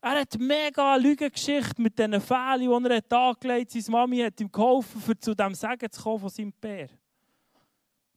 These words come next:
Und dann haben wir gehört, Emily hat es erzählt, ein riesiges Gestürm mit seinem Bruder. Schon in der Bibel ganz zuvorderst.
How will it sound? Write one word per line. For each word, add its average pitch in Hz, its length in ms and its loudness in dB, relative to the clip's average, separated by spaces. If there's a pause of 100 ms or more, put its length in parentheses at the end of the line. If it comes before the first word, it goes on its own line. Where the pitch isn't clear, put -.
(100)
Und 196 120 -8
dann 233 140 2
haben 226 140 2
wir 202 80 -4
gehört, 233 380 -2
Emily 240 320 0
hat 220 80 -4
es - 100 -20
erzählt, 196 540 -4 (1800)
ein 160 120 -14
riesiges 220 560 -6
Gestürm 196 480 -4
mit 165 160 -12
seinem 170 220 -12
Bruder. 156 300 -8 (1120)
Schon - 160 0
in 233 60 2
der 220 40 -2
Bibel 233 340 2
ganz 208 380 0
zuvorderst. - 720 -8